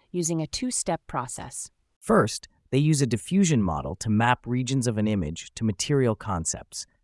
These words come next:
Speaker 2: essentially generating texture images that look like the material.
Speaker 1: Then they decompose these textures into S V B R D Fs, providing the materials ready for youth use in rendering applications.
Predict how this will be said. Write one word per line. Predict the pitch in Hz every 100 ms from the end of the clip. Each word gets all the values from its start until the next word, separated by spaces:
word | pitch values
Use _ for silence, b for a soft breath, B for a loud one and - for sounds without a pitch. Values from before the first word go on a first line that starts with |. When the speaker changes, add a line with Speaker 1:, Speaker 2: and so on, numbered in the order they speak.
| _
Speaker 2:
essentially | - - 196 - 180 143
generating | 117 123 117 107 95
texture | 90 - 143 - 113
images | 87 78 80 80 - b b
that | 113 87
look | 135 139 -
like | 98 80 -
the | 95
material. | 92 - 95 73 67 - _ _ _ -
Speaker 1:
Then | 247 254
they | 226
decompose | 180 262 - 226 214 214
these | - 175
textures | - - - 170 156
into | - 165 170
S | - 190
V | 185
B | 165 175
R | 165 160
D | 147 151
Fs, | 175 135 - -
providing | - 165 170 165 156
the |
materials | 143 139 - 175 170 147
ready | 156 165
for | 156 151
youth | 147 147
use | 139 135 -
in | 131
rendering | 143 147 139 135
applications. | 131 127 - 135 - - -